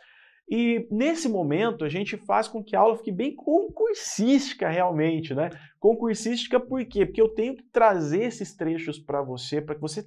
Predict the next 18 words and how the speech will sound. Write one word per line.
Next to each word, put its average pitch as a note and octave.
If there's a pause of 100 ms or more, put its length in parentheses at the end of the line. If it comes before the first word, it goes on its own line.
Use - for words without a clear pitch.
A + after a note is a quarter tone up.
leia, E3+ (220)
pra F3+
que F3
você F#3
tenha G#3
essa G3
experiência F#3
como F3+
se E3+
você E3+
tivesse F#3+
lido F3+
o E3+
trecho G3+
do D3+
livro, F3+
porque F3+
isso -